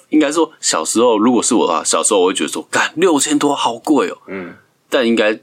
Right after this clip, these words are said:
Speaker 1: 其实是大人觉得六千块其实也还好，
Speaker 2: 嗯。
Speaker 1: 我觉得。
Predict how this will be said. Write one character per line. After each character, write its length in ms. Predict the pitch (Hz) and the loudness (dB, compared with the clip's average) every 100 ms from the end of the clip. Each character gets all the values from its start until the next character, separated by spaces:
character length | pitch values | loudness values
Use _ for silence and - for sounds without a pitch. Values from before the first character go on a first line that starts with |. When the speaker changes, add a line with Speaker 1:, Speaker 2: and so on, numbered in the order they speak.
| _ | _
Speaker 1:
其 180 | - 98 | -4 -2
实 140 | 92 | -2
是 400 | 90 98 90 76 - - | -2 0 0 -4 -12 -6
大 180 | 104 85 | -4 -4
人 100 | 90 | -4
觉 120 | 82 | -2
得 40 | |
六 120 | 92 | -2
千 180 | 87 82 | -2 -6
块 100 | - | -8
其 160 | - - | -10 -10
实 120 | - | -10
也 60 | - | -8
还 200 | - - | -10 -10
好， 180 | - - | -12 -12
Speaker 2:
嗯。 280 | 98 92 90 | -12 -12 -12
Speaker 1:
我 60 | 98 | -12
觉 180 | 104 - | -12 -12
得。 180 | - | -14